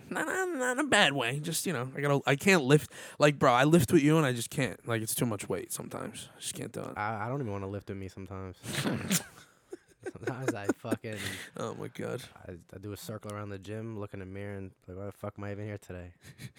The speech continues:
Speaker 1: I, are you excited about East Meadow?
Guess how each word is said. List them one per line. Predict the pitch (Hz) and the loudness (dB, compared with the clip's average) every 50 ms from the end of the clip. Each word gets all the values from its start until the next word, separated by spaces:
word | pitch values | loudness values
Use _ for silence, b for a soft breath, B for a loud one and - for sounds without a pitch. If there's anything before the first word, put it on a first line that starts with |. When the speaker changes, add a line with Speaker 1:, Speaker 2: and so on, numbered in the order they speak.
| - - _ _ - _ _ - - _ _ _ - _ _ _ _ _ _ _ _ _ _ _ _ B B B B B B B B B B - - | -20 -20 _ _ -20 _ _ -20 -20 _ _ _ -20 _ _ _ _ _ _ _ _ _ _ _ _ B B B B B B B B B B -8 -4
Speaker 1:
I, | - 127 127 123 - - _ _ _ - | -4 -4 -4 -6 -12 -18 _ _ _ 4
are | 143 147 | 6 6
you | 170 208 202 | 8 8 6
excited | 202 - - - 156 - - 196 208 | 6 4 4 2 2 0 0 -2 -2
about | 208 180 190 180 175 170 | -2 -2 0 0 0 0
East | 175 151 - - | -2 -2 -2 -4
Meadow? | 160 156 - - 170 | -4 -4 -4 -6 -8